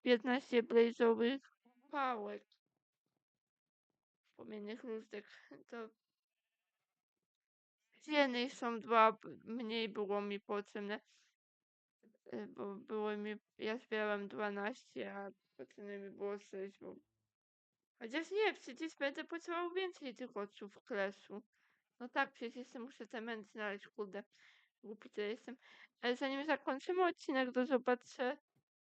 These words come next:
czy nie mamy. Kurde, czy nie mamy? Mamy jedno, ale jedno to za mało.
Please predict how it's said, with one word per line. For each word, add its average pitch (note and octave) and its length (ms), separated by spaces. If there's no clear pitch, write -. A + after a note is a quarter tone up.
czy A#3+ 140
nie A#3+ 240
mamy. A#3+ 840
Kurde, - 280
czy - 180
nie G#3+ 180
mamy? A#3+ 380
Mamy A#3+ 440
jedno, G3+ 320
ale A3 220
jedno A3+ 280
to A3 160
za A3+ 140
mało. G#3+ 300